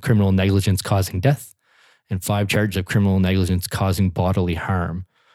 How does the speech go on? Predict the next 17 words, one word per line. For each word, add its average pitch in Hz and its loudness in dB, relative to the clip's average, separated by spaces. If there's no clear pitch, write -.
presumably 92 0
for 90 -2
the 87 0
three - -4
workers 87 -4
that 85 -6
died 87 -2
and 85 -4
the 80 -6
five 90 -4
that 87 -4
were 87 -6
injured 92 0
in 90 -2
this 82 -4
explosion 92 -2
incident. 95 -4